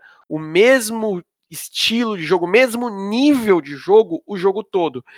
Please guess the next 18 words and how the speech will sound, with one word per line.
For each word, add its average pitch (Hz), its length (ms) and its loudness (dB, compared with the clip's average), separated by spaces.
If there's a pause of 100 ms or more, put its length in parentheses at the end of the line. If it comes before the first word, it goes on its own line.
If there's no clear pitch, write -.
(160)
Ele 165 220 0
sempre, 220 760 -2 (140)
quase 180 520 4
sempre, 143 380 -12
na 131 100 -6
verdade, 135 400 -4 (300)
maioria 170 560 0
dos 165 140 -16
jogos 175 280 0
ele 156 120 -6
começava 147 480 -6
muito 143 680 -8
bem 190 300 -2 (200)
e 170 180 -4
ia 190 100 6
decaindo, 180 500 0
decaindo, 170 420 -2
decaindo. 170 560 -4